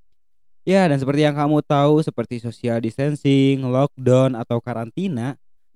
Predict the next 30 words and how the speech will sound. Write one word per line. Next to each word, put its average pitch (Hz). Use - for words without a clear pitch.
sekarang 165
kan 170
udah 135
menjadi 135
istilah 175
yang 131
membuat 117
semua 117
orang 127
yang 123
ada 147
di -
seluruh 113
dunia 117
ini 156
dan 151
saat 151
ini 151
untuk 175
tetap 127
berada 120
di 120
rumah. 123
Ya, 110
yaitu 160
untuk 175
mencegah 120
penyebaran 117
virus 107
covid 107